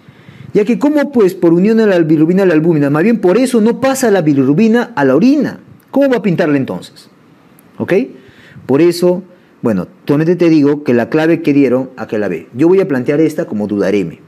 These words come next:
¿ya? Muy bien. Listo, igual,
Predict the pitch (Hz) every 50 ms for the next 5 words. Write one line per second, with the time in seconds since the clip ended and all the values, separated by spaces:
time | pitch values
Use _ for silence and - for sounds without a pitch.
0 | _ _ _ _ _ _ _ _ - - 85 110 147 202 196 - - - - _
1 | - - - - - - - - - - - - - - - - 110 107 101 92
2 | 78 - - - _ _ _ _ _ _ _ _ _ _ _ _ - - _ _
3 | _ _ - _ _ _ - - - - _ _ - 107 113 101 - - 101 107
4 | 113 143 160 165 170 160 - -